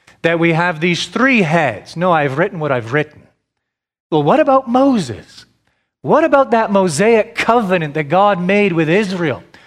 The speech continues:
What about that law? Where does it fit in? You're telling us that everything, the internal plan of redemption, God's eternal plan of salvation,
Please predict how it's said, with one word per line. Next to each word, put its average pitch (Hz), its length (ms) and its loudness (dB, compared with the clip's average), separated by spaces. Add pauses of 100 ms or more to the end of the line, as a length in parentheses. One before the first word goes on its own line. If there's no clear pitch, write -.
(240)
What 202 260 2
about 277 280 2
that 214 220 0
law? 226 920 2 (260)
Where 294 420 2
does 254 200 2
it 247 120 2
fit 226 300 0
in? 185 240 0 (240)
You're 175 140 -2
telling 240 440 0
us 190 140 -2
that 196 220 -2
everything, 185 560 0
the 156 80 -2
internal 262 520 0
plan 233 440 0
of 185 120 -2
redemption, 165 640 -2 (380)
God's 226 380 2
eternal 247 420 0
plan 233 440 0
of 196 80 -4
salvation, 165 840 0